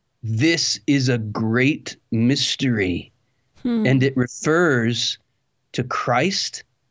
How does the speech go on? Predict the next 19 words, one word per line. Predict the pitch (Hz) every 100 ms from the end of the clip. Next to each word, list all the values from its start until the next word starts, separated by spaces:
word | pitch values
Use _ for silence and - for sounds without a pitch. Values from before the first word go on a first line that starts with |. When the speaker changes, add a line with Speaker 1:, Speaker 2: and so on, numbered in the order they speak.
| _ _ _ -
Speaker 1:
and | 127 123
the |
church. | 120 - 123 92 104 - - - -
Speaker 2:
Yeah. | - 170 _ _
Speaker 1:
Whoa, | - 262
whoa, | 262 269 240 262 247 233 294 311 294 311 285 269
wait | 294 285
a |
minute. | 254 226 190 - _ - _
Speaker 2:
<laughs> | _ _ -
Speaker 1:
We've | 220 254
heard | 220 277
that | 240 226
scripture | - 285 - 226
probably | 262 247 226
many, | 220 262 247
many | 240 240
times, | 269 269 262
but | 226